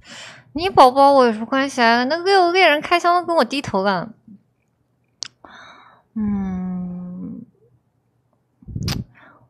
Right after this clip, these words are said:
四金水，七八开一个，十二是狼，四是金水，好像二只能是狼了吧？不然没有坑了呀，因为我听的十一是好人，我自己底牌是好人，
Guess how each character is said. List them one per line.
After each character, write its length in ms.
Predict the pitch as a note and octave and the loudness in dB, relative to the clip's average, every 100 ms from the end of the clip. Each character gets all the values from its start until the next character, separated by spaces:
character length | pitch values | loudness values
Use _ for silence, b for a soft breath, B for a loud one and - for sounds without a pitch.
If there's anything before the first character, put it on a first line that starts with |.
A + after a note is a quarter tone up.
| _ _ - | _ _ -18
四 340 | - - C#4+ | -12 -8 -6
金 240 | A#3+ A3+ A#3 | -4 -4 -4
水， 560 | A3 F#3+ E3+ F3+ - - _ | -4 -6 -6 -10 -14 -20 _
七 200 | - - | -10 -8
八 200 | A#3 G#3+ | -2 -2
开 220 | G#3+ A3+ | -2 -6
一 40 | F#3+ | -8
个， 520 | G3+ G3 F#3 - - _ _ _ _ _ _ _ | -6 -6 -8 -10 -16 _ _ _ _ _ _ _
十 280 | A3 - - | -16 -12 -6
二 180 | G3+ G#3 | -6 -6
是 140 | G3+ | -8
狼， 640 | G3 E3+ - - - - - | -10 -10 -12 -14 -16 -18 -16
四 440 | - - F4+ F4 | -14 -12 -4 -2
是 120 | D4+ C#4 | -2 -2
金 160 | C#4 | -2
水， 100 | C4+ | -2
好 120 | G#3+ | -2
像 100 | G3+ | 0
二 220 | B3 F#4 C#4+ | 2 2 0
只 180 | - | -4
能 140 | F#3+ G3 | -4 -4
是 140 | D4 | -4
狼 180 | F#4 G3 | -2 -2
了 80 | F3+ | -2
吧？ 320 | F3 - F#3 _ - | -6 -10 -16 _ 0
不 60 | |
然 340 | F4+ F#4+ F#4+ D4+ | 2 4 2 0
没 140 | A#3 | 2
有 160 | D#4+ D4+ | 4 2
坑 320 | - - D#4+ | -2 -6 -4
了 80 | E4+ | -2
呀， 260 | A3+ - - | -2 -6 -8
因 140 | D4+ | -2
为 280 | E4 D#4+ D#4 - B B B B B B _ | 2 4 2 -4 B B B B B B _
我 100 | A3 | -4
听 260 | A3 - F4+ | -4 -4 0
的 80 | E4 | 0
十 180 | - G3 | 0 -6
一 60 | |
是 100 | G3+ | -6
好 160 | F#3+ F#3 | -6 -6
人， 140 | F#3+ | -6
我 80 | G3 | -6
自 80 | G#3 | -8
己 80 | C#4+ | -10
底 120 | A3+ | -6
牌 160 | F3 F3 | -6 -6
是 120 | G#3+ | -8
好 200 | F#3 G3 | -10 -12
人， 260 | - - | -12 -14